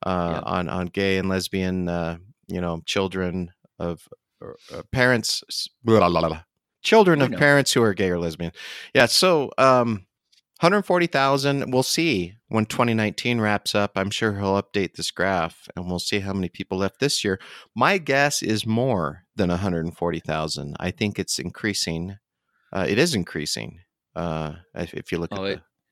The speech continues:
Speaker 1: trend here.
Speaker 2: yeah, it, I, I think, again, recent events, recent announcements,
Speaker 1: Mm-hmm.
Speaker 2: uh, changes in policy, uh, the church cannot hide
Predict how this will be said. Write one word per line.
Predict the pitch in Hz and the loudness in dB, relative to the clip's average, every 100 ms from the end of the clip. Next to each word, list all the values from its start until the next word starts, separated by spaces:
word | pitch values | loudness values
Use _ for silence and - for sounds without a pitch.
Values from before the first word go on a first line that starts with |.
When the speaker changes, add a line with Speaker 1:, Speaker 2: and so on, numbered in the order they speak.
| _ _ | _ _
Speaker 1:
trend | - 80 78 | -8 -8 -8
here. | 95 | -8
Speaker 2:
yeah, | 82 | -10
it, | 76 90 - _ _ _ _ - - - - | -10 -12 -14 _ _ _ _ -20 -20 -14 -4
I, | 101 - | -2 -2
I | 92 95 | -4 -6
think, | - - 123 110 _ - | -8 -4 -4 -4 _ -14
again, | 95 90 120 120 98 90 | -12 -4 -2 0 -2 -4
recent | 104 147 - 123 | -4 -4 -2 -2
events, | 110 95 110 110 107 | -2 0 0 0 -2
recent | 110 120 120 117 | -4 -4 -4 -4
announcements, | 101 98 101 113 113 - 110 110 - - - | -4 -4 -4 -2 -4 -4 -2 -2 -4 -10 -6
Speaker 1:
Mm-hmm. | 90 82 85 85 - - | -6 -6 -8 -10 -12 -4
Speaker 2:
uh, | 98 - _ | -4 -4 _
changes | - - 131 127 123 107 | -6 -2 0 -2 -6 -6
in | 107 | -6
policy, | - - 120 117 117 - 120 113 110 107 _ _ - - - _ _ _ | -8 -4 -2 -2 -2 -6 -2 0 0 -2 _ _ -20 -20 -20 _ _ _
uh, | 104 101 101 95 92 _ _ | -6 -4 -4 -2 -4 _ _
the | 104 113 | -2 -2
church | 117 - 180 190 175 - - - - _ _ _ _ _ _ _ _ _ _ _ _ _ | -2 -4 -2 -2 -4 -8 -10 -10 -18 _ _ _ _ _ _ _ _ _ _ _ _ _
cannot | - 151 190 196 | -6 -4 -2 -4
hide | - - 135 135 113 92 82 | -4 -6 0 2 2 0 -6